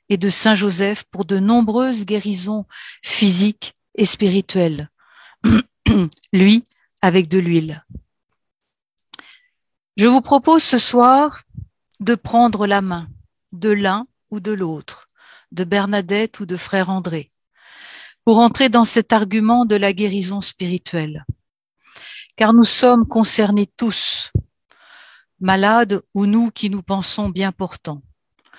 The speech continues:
Je nous propose de tenir la main de l'un ou l'autre pour creuser notre terre intérieure et nous diriger vers notre source intérieure ou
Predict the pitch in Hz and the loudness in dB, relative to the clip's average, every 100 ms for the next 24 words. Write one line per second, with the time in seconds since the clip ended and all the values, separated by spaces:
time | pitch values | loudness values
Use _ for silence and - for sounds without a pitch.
0 | - - - - 208 190 233 247 311 - | -20 -20 -20 -6 0 4 8 8 6 4
1 | 240 233 262 285 269 240 226 247 240 247 | 2 2 4 4 4 0 0 2 4 4
2 | 240 233 247 285 285 214 226 247 240 233 | 4 4 6 6 4 2 2 4 4 2
3 | 240 262 311 - - _ _ _ _ _ | 0 -2 -4 -12 -20 _ _ _ _ _
4 | 254 - - - 262 226 247 302 277 226 | -4 -4 -8 -2 -2 0 -4 -4 -4 -6
5 | - 220 - 240 226 220 - 202 190 180 | -8 -10 -4 -2 -2 -4 -4 -8 -6 -6
6 | 170 165 - _ _ _ _ _ - - | -6 -8 -14 _ _ _ _ _ -20 -20
7 | - - - 220 233 190 247 233 233 254 | -20 -8 0 4 4 4 2 4 2 0
8 | 262 220 208 214 - 208 190 - 277 - | 0 -2 -2 -4 -6 -8 -6 -6 -8 -8
9 | - 208 - 196 185 175 165 165 - _ | -6 -6 -4 -4 -4 -4 -6 -8 -16 _
10 | _ _ _ _ _ 226 226 233 214 | _ _ _ _ _ 0 2 2 -2